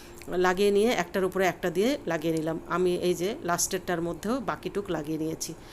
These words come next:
পাঁচটা রুটির মধ্যে এক এক করে লাগিয়ে নিয়ে আমি কিভাবে এটাকে ফোল্ড করতেছি আপনাদের দেখাচ্ছি।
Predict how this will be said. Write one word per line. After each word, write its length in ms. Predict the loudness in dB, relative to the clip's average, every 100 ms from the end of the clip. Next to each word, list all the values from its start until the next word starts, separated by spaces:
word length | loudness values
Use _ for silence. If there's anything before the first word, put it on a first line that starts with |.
| -18 -2
পাঁচটা 320 | 2 4 4 2
রুটির 300 | 4 2 4
মধ্যে 280 | 2 2
এক 260 | 0 0 -2
এক 60 | -4
করে 180 | -2 2
লাগিয়ে 320 | 2 2 4
নিয়ে 220 | 6 4 2
আমি 240 | 0 0 0
কিভাবে 460 | -2 0 2 2
এটাকে 500 | 2 -2 -2 0 -2 -4 -12 -10 0
ফোল্ড 200 | 0 2
করতেছি 460 | -2 -2 -2 0 0
আপনাদের 380 | 0 -2 -4 -4
দেখাচ্ছি। 500 | -4 -6 -6 -6